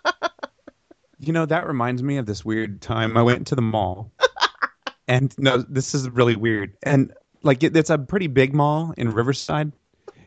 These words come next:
And, and I went into the bathroom, and there were many stalls. <laughs> And they were empty. They were empty.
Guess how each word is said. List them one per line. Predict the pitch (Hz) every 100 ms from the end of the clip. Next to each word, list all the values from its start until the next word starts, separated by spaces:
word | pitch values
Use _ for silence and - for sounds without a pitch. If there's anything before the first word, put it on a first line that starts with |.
| _ -
And, | 127 120 113 - _ _ _ _ 143
and | 147
I |
went | 156 214
into | 196 180
the | 147
bathroom, | 127 160 180 - 147 135 -
and | 151
there | 196
were | 226
many | 190 165 180 214 220 196
stalls. | - 185 180 127 90 - - _ -
<laughs> | 523 523 554
And | 339
they | 196 226
were | 240 220
empty. | 208 262 - 143 151 196 _ _ _
They | 185 202
were | 226
empty. | 226 233 - 131